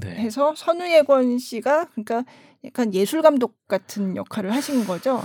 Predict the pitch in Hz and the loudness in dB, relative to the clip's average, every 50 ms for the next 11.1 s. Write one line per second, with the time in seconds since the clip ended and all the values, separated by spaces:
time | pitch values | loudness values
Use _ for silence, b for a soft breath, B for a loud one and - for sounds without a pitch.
0 | 180 165 - - - 185 175 - 117 110 110 110 110 110 110 - - - 131 123 | -8 -10 -12 -12 -12 -12 -8 -4 -2 0 2 2 2 2 0 -2 -4 0 6 6
1 | 120 110 107 104 - 104 107 117 123 117 117 113 110 104 - 110 107 107 220 220 | 8 8 8 6 4 2 2 4 4 6 6 6 4 4 4 4 4 4 4 4
2 | 104 95 - 101 92 90 90 92 92 - - - - 101 101 98 92 87 92 92 | 2 2 2 2 0 0 -2 -4 -4 -6 -6 -4 -2 -2 0 0 0 -2 -4 -6
3 | 87 - _ - 87 87 92 90 B B B B B B B - 214 101 - - | -8 -8 _ -8 -6 -6 -6 -6 B B B B B B B -2 -2 0 2 2
4 | - - 220 220 226 247 254 240 240 - 302 285 269 254 233 226 - - - - | 4 4 4 4 4 4 4 4 2 2 0 2 2 2 2 0 -4 -8 -12 -14
5 | 214 214 196 196 190 254 302 320 359 370 - _ b b b b b b b b | -8 -4 -4 -4 0 0 0 0 0 -2 -8 _ b b b b b b b b
6 | b - 214 214 202 262 - - 302 320 311 311 277 247 240 240 262 262 247 - | b -14 -12 -12 -12 -12 -8 -6 -6 0 2 4 4 4 2 2 0 0 0 -2
7 | 175 165 180 175 - - - 117 185 170 196 202 185 180 160 147 - - _ - | -2 -4 -4 -4 -6 -8 -6 -4 -4 -4 -4 -4 -6 -6 -8 -10 -12 -14 _ -14
8 | - 180 185 190 - 240 240 254 B B B B B B B B - 208 _ - | -12 -12 -10 -8 -6 -6 -6 -6 B B B B B B B B -18 -18 _ -8
9 | 202 190 185 190 - - 320 311 311 330 320 - 339 311 302 285 262 254 - - | -6 -6 -6 -6 -8 -6 -2 0 0 0 2 4 4 4 6 4 2 0 -2 -6
10 | - - 320 339 320 - - 220 226 226 240 269 247 233 214 196 175 156 143 151 | -10 -6 -6 -6 -6 -4 -4 -2 0 4 6 8 8 8 6 4 0 -2 -6 -10
11 | - | -14